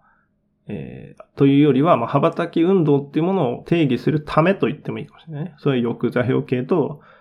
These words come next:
そのストロークプレーン座標系の間の角度関係を持って、えー、羽ばたき運動っていうのは定義されるという理解をした方がいいと思うんですが、まあ、そういうこともできる。で、さらに、骨一本一本にも座標系定義したり、羽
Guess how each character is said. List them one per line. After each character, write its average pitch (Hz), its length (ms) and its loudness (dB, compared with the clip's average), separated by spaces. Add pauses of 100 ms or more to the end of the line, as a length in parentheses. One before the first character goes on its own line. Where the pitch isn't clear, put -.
そ 123 120 -6
の 117 100 -6
ス - 60 -18
ト 123 100 -4
ロ 120 80 -2
ー 120 40 -8
ク - 100 -20
プ 131 60 -2
レ 123 80 0
ー 120 60 -2
ン 127 40 -6
座 127 120 -2
標 127 180 -4
系 143 140 -2
の 175 200 -2
間 127 280 2
の 165 140 0
角 - 420 -6
度 123 120 -2
関 131 280 -4
係 127 240 -6
を 170 340 -2 (380)
持 135 100 -2
っ 139 120 -10
て、 - 460 -2 (720)
え 113 80 -6
ー、 - 40 -2
羽 - 60 -6
ば 120 80 -2
た - 80 -4
き - 80 -10
運 110 100 -6
動 131 80 -4
っ 135 40 -8
て - 80 -4
い - 20 0
う - 20 0
の - 80 -2
は - 40 -14
定 120 120 -2
義 - 140 -8
さ 120 140 -6
れ 110 100 -10
る - 120 -18
と - 140 -20 (140)
い 120 100 -6
う 104 180 -10
理 123 100 0
解 - 160 -10
を - 60 -16
し - 80 -14
た 120 80 -8
方 117 60 -10
が - 120 -14
い 123 60 -6
い - 60 -8
と 120 100 -14
思 110 120 -12
う - 40 -14
ん 143 40 -16
で - 60 -20
す 139 100 -6
が、 139 140 2
ま - 100 -6
あ、 - 20 -6
そ - 100 -4
う - 20 -6
い - 20 -8
う - 20 -10
こ 147 100 -4
と - 80 -6
も 143 100 -8
で - 140 -20
き - 100 -20
る。 - 220 -20 (560)
で、 135 60 -2
さ 214 160 2
ら 180 100 2
に、 180 360 0
骨 165 240 2
一 131 80 2 (120)
本 196 160 2
一 214 80 0
本 131 240 -2
に 117 60 -4
も 113 100 -6
座 113 140 -12
標 120 180 -6
系 120 200 -4
定 117 160 -4
義 107 120 -8
し - 60 -20
た 123 120 -6
り、 147 80 -8
羽 143 460 0